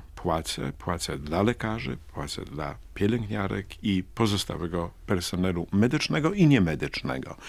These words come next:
To jest bardzo, bardzo istotne i bardzo ważne i to, no, zdecydowanie podnosi, w moim odczu-, no, głębokim przekonaniu podnosi również i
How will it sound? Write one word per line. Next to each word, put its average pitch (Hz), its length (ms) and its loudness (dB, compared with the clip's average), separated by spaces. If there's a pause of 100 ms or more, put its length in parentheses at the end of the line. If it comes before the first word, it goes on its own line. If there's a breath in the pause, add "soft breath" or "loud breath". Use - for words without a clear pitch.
(400 loud breath)
To 101 40 0
jest 95 140 2
bardzo, 113 380 2
bardzo 107 340 2
istotne 107 440 -2
i 101 80 0
bardzo 98 320 -4
ważne - 460 -2
i 196 40 -2
to, 247 220 -8 (180)
no, 185 220 -6
zdecydowanie 98 680 -4
podnosi, 98 540 -4
w 85 60 0
moim 90 380 6
odczu-, - 240 -10 (120)
no, - 200 -8 (260)
głębokim 80 540 -2
przekonaniu 69 640 -8
podnosi 78 520 -8
również 67 500 -8
i - 120 -8